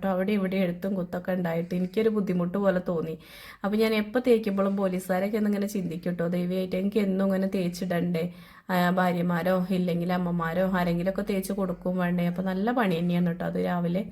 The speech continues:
എനിക്ക് സാധാ യൂണിഫോം തേക്കാൻ അത്ര പണി തോന്നിയിട്ടില്ല, ഇത് കുറച്ച് റിസ്ക് തന്നെയാണ്. പിന്നെ അതാ നമ്മൾ അനുട്ടി ഇവിടെ അടിച്ചു വാരുന്നുണ്ട്. അപ്പൊ അനുമോള് അടിച്ചു വാരാൻ നിന്നതാണ്, വലിയ താല്പര്യമൊന്നുമില്ല. എന്നാലും ഇപ്പൊ രണ്ട് ദിവസമായിട്ട് ഞാൻ അവളെ കൊണ്ട് അടിച്ചു വാരിക്കലുണ്ട് ട്ടോ.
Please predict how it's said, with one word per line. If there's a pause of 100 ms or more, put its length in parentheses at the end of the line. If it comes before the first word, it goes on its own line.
(240)
എനിക്ക്
സാധാ (100)
യൂണിഫോം (120)
തേക്കാൻ
അത്ര (100)
പണി
തോന്നിയിട്ടില്ല, (160)
ഇത്
കുറച്ച്
റിസ്ക്
തന്നെയാണ്. (1040)
പിന്നെ
അതാ (140)
നമ്മൾ
അനുട്ടി
ഇവിടെ (140)
അടിച്ചു
വാരുന്നുണ്ട്. (240)
അപ്പൊ
അനുമോള് (160)
അടിച്ചു
വാരാൻ
നിന്നതാണ്,
വലിയ
താല്പര്യമൊന്നുമില്ല. (240)
എന്നാലും
ഇപ്പൊ
രണ്ട്
ദിവസമായിട്ട്
ഞാൻ
അവളെ
കൊണ്ട്
അടിച്ചു
വാരിക്കലുണ്ട്
ട്ടോ.